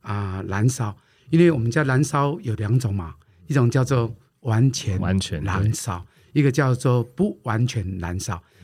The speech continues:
Speaker 1: 那我们完全燃烧的状况就是氧气哦，比较充分，当氧气比较充分，它燃烧完之后产生的就是C O two，二氧化碳。
Speaker 2: 嗯。
Speaker 1: 但是如果在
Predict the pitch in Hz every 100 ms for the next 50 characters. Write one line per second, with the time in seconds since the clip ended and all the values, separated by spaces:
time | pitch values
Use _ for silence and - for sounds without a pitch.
0 | 85 196 185 131 131 147 139 190 135 113
1 | 117 139 143 - 131 123 - 120 113 107
2 | 110 - 110 - 85 90 - 127 107 85
3 | - _ _ - 131 113 - 107 101 92
4 | _ _ - - 180 185 131 127 135 123
5 | 143 127 135 123 131 139 - _ _ 120
6 | 127 143 120 104 131 113 101 92 110 107
7 | 95 - 110 107 - 117 113 107 - 110
8 | - _ _ 170 107 90 95 90 98 87
9 | _ 90 82 _ _ - 175 156 170 165
10 | 151 120 143 127 123